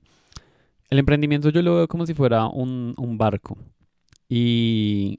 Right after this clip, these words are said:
tú estás detrás del timón. Es decir, tú decides hacia dónde ese barco se va a ir. Pero dentro del contexto de emprender en pareja, tú también estás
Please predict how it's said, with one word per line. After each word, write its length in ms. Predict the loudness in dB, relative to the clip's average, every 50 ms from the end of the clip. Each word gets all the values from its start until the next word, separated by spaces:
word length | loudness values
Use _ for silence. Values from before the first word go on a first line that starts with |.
| -14 _
tú 220 | 4 6 6 6
estás 400 | 6 4 2 -2 -4 -4 -8 -16 -10
detrás 560 | -6 -6 -6 -4 _ 0 0 0 0 -2 -4
del 180 | -6 -6 -6 -8
timón. 360 | -8 -8 -4 -4 -4 -4 -6 -10
Es 60 | -16 -20 -12
decir, 140 | -12 -12 -12
tú 220 | _ 0 2 2 2
decides 520 | 0 -4 -6 -6 -6 -4 -4 -4 -4 -6
hacia 340 | -8 -10 -6 -6 -4 -2 -2
dónde 280 | -2 -2 -2 -4 -6
ese 180 | -8 -6 -2 0
barco 460 | 0 2 2 0 -2 -4 -6 -8 -8
se 160 | -4 -2 -2
va 220 | -2 -2 -4 -4 -6
a 60 | -6
ir. 280 | -6 -6 -8 -10 -14 _ _ _ _ _ _ -20 -20 _ _ _ _ _ -20 _ _ _
Pero 360 | 6 6 8 10 8 6 6 2
dentro 280 | -4 -4 -2 0 0 0
del 100 | 0 0
contexto 480 | -4 -6 -4 -4 -6 -6 -4 -6 -6
de 40 | -6
emprender 520 | -4 -4 -6 -6 -6 -4 -4 -4 -4 -4
en 120 | -4 -6 -4
pareja, 400 | -4 -2 -2 0 -2 -2 -2 -4
tú 160 | -6 -8 -8
también 320 | -6 -6 -4 -4 -4 -4 -4
estás 540 | -6 -4 -2 -2 -2 -2 -2 -6 -12 -20